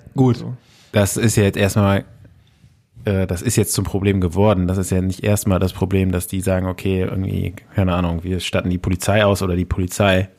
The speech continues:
Speaker 1: kann unsere Räder billiger kaufen oder was auch immer da der Deal ist. Ähm, ist ja nochmal davon losgelöst. Aber wie du schon sa-, das ist, macht's jetzt auch noch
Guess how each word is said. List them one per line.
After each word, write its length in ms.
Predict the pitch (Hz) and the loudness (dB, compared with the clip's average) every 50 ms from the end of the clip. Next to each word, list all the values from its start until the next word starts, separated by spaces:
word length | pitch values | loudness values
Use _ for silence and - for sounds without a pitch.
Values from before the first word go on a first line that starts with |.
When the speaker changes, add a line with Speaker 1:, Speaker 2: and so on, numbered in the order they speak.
| - | -8
Speaker 1:
kann 140 | - 104 101 | -4 -2 -2
unsere 280 | 101 98 98 92 85 - | 0 2 0 0 2 2
Räder 200 | 101 101 95 90 | 2 2 2 2
billiger 360 | 92 107 104 101 92 87 85 | 2 2 2 2 2 0 -2
kaufen 380 | - - 107 107 104 - 101 | -2 0 0 0 0 0 -2
oder 220 | 98 92 92 92 92 - | -2 -2 -2 -4 -2 0
was 220 | 98 98 - - | 0 0 0 0
auch 100 | 98 101 | 0 0
immer 180 | 104 104 101 98 | 2 2 2 2
da 100 | 101 98 | 2 2
der 100 | 95 92 | 0 0
Deal 220 | 92 107 107 107 | -2 -2 -2 -2
ist. 200 | - 101 101 - - - - - - - - - - - - - _ | -2 -4 -4 -6 -12 -20 -20 -20 -20 -20 -20 -20 -20 -20 -20 -16 _
Ähm, 540 | - 101 98 98 95 98 95 95 95 95 92 - - _ _ _ _ - - - | -6 -2 -2 0 0 0 0 -2 -2 -4 -6 -10 -16 _ _ _ _ -18 -14 -6
ist 100 | 104 101 | -2 0
ja 80 | 107 | 2
nochmal 320 | 98 98 95 101 95 98 98 | 2 2 2 2 2 0 2
davon 300 | - 98 92 - 98 92 | 2 0 0 0 0 0
losgelöst. 640 | 104 127 139 - - 90 87 90 98 120 139 - - - - - - - _ - - | 2 0 0 0 -2 -2 0 2 2 2 0 -2 -8 -20 -20 -20 -20 -20 _ -8 -4
Aber 340 | - 190 - 190 190 190 - _ _ _ _ _ _ _ _ _ | -2 2 2 2 2 0 -2 _ _ _ _ _ _ _ _ _
wie 180 | - 143 104 104 | -8 -4 -4 -2
du 80 | 101 95 | -2 0
schon 160 | - 104 95 | 0 0 0
sa-, 160 | - - - | 0 -4 -4
das 240 | 160 104 104 - - | -4 -4 -4 -2 -4
ist, 140 | 113 110 120 | -6 -2 0
macht's 280 | 107 104 104 - - - | 0 0 0 0 0 0
jetzt 260 | 107 98 - - - - | 0 0 -2 -4 -6 -2
auch 100 | 117 110 | 0 2
noch 220 | 117 113 - - | 2 0 0 -6